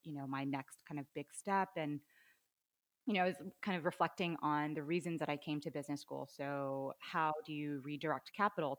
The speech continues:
to underrepresented communities and under-resourced individuals and organizations in a way that actually leverages the structures of capitalism, um, right? And I was also interested in global supply chains, right, which is where,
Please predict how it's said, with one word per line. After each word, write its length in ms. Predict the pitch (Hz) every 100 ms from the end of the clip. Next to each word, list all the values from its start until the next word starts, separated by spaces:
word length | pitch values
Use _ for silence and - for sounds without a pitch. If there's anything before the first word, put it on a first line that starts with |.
| -
to 140 | 143
underrepresented 720 | 151 147 143 131 147 147 139 -
communities 600 | 156 147 135 139 - 139 -
and 520 | 147 143 143 139 143 143
under-resourced 800 | 151 147 143 143 143 147 143 143
individuals 680 | 147 151 156 160 160 160 160
and 240 | 147 143 135 _ -
organizations 800 | 151 143 143 143 143 180 196 175
in 80 |
a 60 | 151
way 380 | 131 139 139 139
that 300 | 127 127 131 - - - _ _ -
actually 420 | 151 - 165 147
leverages 680 | 139 160 160 147 147 143 131 -
the 120 | 139
structures 500 | - 143 139 - 135
of 100 | -
capitalism, 920 | - 139 - - - - - - - -
um, 400 | 147 143 139 135
right? 260 | 131 131 135 - - _ _ _
And 600 | 156 147 147 147 147 147 -
I 80 |
was 100 | 143
also 220 | 143 143 151
interested 380 | 143 151 -
in 160 | 139 135
global 220 | 139 139
supply 340 | - - 202 190
chains, 420 | 208 185 180 170
right, 220 | 151 147
which 180 | 156 -
is 160 | 135
where, 640 | 131 139 135 135 135 135